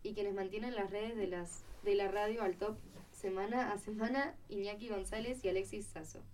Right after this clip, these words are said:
Agradecemos de paso a Kudu Media por prestarnos el espacio y a Facundo Parra, nuestro director general del Fogón Virtual Scout.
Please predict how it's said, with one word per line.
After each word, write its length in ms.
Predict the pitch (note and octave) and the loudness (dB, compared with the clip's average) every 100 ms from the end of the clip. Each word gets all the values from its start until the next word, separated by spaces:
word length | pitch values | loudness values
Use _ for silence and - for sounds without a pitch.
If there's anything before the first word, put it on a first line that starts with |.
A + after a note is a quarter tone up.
| - - - | -14 -14 -6
Agradecemos 500 | F#3 F#3 F#3 A#3 B3+ | 2 4 4 0 0
de 80 | G3+ | 0
paso 280 | G#3+ A3 A#3 | 0 -2 -4
a 80 | |
Kudu 240 | - F#3 G3 | 0 2 2
Media 260 | G3+ A#3 | 0 -2
por 140 | A#3 F#3+ | 0 -2
prestarnos 680 | - - - G3 G3+ A3 A3 | -4 -8 -6 -4 -2 -2 -2
el 80 | F3+ | -2
espacio 420 | F3 G3+ G#3 B3 | -2 -4 -4 0
y 80 | F#3+ | 0
a 40 | |
Facundo 360 | - - G3+ G3 | -2 -6 -4 -4
Parra, 300 | G3+ G#3+ A3+ | -4 -2 -4
nuestro 240 | F3 - | -4 -6
director 320 | E3 D#3+ F#3+ | -6 -6 -8
general 320 | - F#3 F#3 G3 | -6 -4 -2 -2
del 100 | F#3+ | -4
Fogón 220 | F3 F#3 | -4 -6
Virtual 260 | F3 F3+ | -6 -8
Scout. 240 | E3+ - | -8 -10